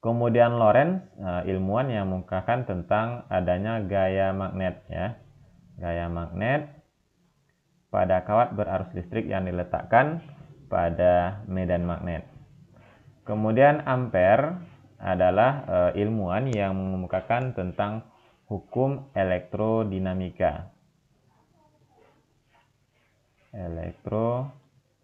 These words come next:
dinamika. Nah, beliau juga mengemukakan tentang, eh, jenis gaya yang timbul pada dua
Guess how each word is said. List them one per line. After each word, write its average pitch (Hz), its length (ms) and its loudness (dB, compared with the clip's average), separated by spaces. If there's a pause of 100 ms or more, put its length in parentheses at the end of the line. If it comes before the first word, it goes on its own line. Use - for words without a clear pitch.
(260)
dinamika. 90 1200 -6 (1700)
Nah, 87 320 -4
beliau 92 240 2
juga 113 240 2
mengemukakan 110 800 -2
tentang, 120 640 0 (640)
eh, 104 240 6
jenis 127 320 0
gaya 117 560 6
yang 95 400 0
timbul 117 640 0 (400)
pada 104 720 4
dua 117 720 2